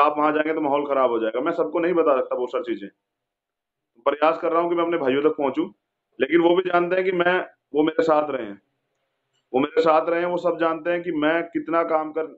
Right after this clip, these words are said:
मुझे कि काम करने के प्रति कितना वो है, मुझे भूख प्यास सब चीजें मेरे काम से पूरी होती हैं,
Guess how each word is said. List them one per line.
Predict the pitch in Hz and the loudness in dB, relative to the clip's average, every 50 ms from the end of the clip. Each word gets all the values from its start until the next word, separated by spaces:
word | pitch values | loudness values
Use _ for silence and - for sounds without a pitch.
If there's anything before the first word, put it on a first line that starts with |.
| _ _ 101 | _ _ -14
मुझे | 131 139 156 165 | -8 -6 -6 -4
कि | 165 170 156 | -2 -4 2
काम | - 160 151 151 151 143 | 2 2 2 2 0 0
करने | 160 160 165 165 | 0 0 2 0
के | 160 | 0
प्रति | 160 165 156 151 165 | 0 -2 -2 0 -2
कितना | 151 - - 156 156 | -2 -2 0 2 2
वो | 143 131 113 107 | 4 4 4 4
है, | 101 101 | 2 2
मुझे | 107 120 131 151 | -2 0 0 0
भूख | 151 139 151 151 147 - | 4 4 4 2 2 4
प्यास | 156 151 151 160 - - _ _ _ _ _ _ _ _ | 2 4 4 2 -2 -6 _ _ _ _ _ _ _ _
सब | 151 151 151 | 0 0 2
चीजें | 156 156 165 170 | 0 2 4 4
मेरे | 165 160 165 | 4 2 2
काम | 151 156 151 151 151 | 2 2 0 0 0
से | 151 156 | -2 -6
पूरी | 156 143 135 131 | -4 -2 -2 0
होती | 120 104 98 - 98 | -2 -2 -4 -8 -16
हैं, | 95 | _